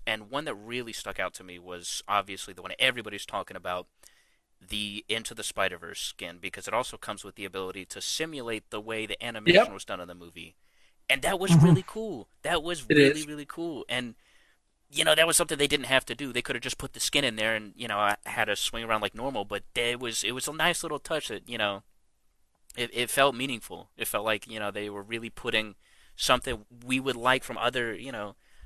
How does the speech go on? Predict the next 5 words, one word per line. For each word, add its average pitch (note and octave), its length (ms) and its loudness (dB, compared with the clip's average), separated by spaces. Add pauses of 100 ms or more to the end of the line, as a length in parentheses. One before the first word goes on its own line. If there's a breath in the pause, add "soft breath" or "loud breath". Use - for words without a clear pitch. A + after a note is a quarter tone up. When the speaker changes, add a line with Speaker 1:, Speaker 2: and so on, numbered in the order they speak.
(160 soft breath)
Speaker 1:
Spider-Verses C#3+ 1200 4 (480)
into D#3+ 300 4
this D3 220 2
game, D3 360 2
and A#2 240 -2